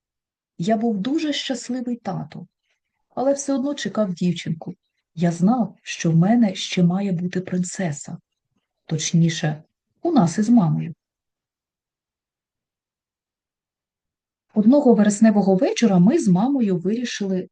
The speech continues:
залишити твоїх непосидючих братів дідусеві та бабусі й махнути на тиждень у маленьку відпустку до Відня.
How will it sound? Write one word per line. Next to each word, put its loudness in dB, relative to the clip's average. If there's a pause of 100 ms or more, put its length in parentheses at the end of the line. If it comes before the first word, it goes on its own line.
залишити -6
твоїх -4
непосидючих 0
братів -6
дідусеві -2
та -8
бабусі -8
й -4
махнути -2
на 0
тиждень -4
у -2
маленьку -2 (100)
відпустку -8
до -2
Відня. -6